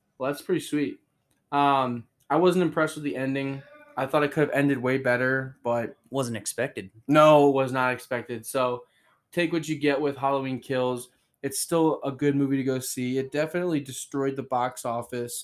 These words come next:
Speaker 1: Um, it was the highest grossed film in the horror franchise since covid started.
Speaker 2: Really?
Speaker 1: Yeah.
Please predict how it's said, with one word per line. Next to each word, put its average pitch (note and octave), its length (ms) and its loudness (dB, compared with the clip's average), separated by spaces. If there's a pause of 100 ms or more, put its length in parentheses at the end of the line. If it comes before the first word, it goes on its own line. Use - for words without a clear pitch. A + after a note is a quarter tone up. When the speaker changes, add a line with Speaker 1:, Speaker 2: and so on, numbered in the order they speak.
Speaker 1:
Um, A#2 360 -4
it C#3 80 -4
was C#3+ 180 -2
the C3+ 120 -2
highest C#3 720 -4 (520)
grossed C3+ 460 -2
film B2+ 640 -4 (340)
in C3+ 100 -4
the B2 60 -4
horror B2+ 300 -2
franchise A#2+ 800 -6 (160)
since - 320 -8
covid A#2+ 320 -6
started. G#2+ 560 -4
Speaker 2:
Really? - 420 -10
Speaker 1:
Yeah. F#3 300 -6